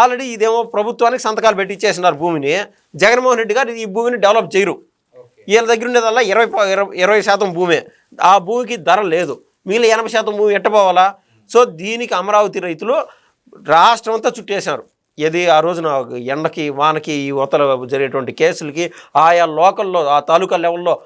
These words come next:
Speaker 1: ఆడున్నటువంటి ఇన్ఛార్జ్ ఎవరైతే వైసీపీ ఇన్ఛార్జీలు కావచ్చు, ఎమ్మెల్యేలు కావచ్చు, వాళ్ళ దగ్గర నుంచి దాడులని ఎదుర్కొని దీనికి పెద్ద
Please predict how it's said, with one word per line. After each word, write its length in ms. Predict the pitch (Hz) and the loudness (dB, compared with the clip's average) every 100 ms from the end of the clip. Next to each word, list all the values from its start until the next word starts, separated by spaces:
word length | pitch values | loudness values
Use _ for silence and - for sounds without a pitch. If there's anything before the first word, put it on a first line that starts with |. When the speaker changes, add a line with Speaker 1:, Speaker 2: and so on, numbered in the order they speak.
| _ _ | _ _
Speaker 1:
ఆడున్నటువంటి 640 | 147 156 165 180 180 151 156 | 4 4 2 -4 -4 -6 -6
ఇన్ఛార్జ్ 600 | 147 135 160 180 185 160 | -6 -6 -4 0 0 0
ఎవరైతే 280 | 170 170 | -4 -4
వైసీపీ 380 | 165 156 156 160 | -4 -4 -4 -10
ఇన్ఛార్జీలు 320 | 156 165 156 | -4 -2 0
కావచ్చు, 240 | 151 156 160 | 0 0 0
ఎమ్మెల్యేలు 300 | 160 165 160 | -2 -2 -2
కావచ్చు, 220 | 156 160 | -2 0
వాళ్ళ 200 | 151 147 | 0 0
దగ్గర 200 | 151 156 | -4 -4
నుంచి 200 | 175 151 | -6 -6
దాడులని 440 | 127 170 185 190 | 2 2 2 -4
ఎదుర్కొని 360 | 160 208 226 - - _ _ | -8 -6 -4 -4 -6 _ _
దీనికి 220 | 170 202 | -4 -2
పెద్ద 160 | 180 180 | 0 0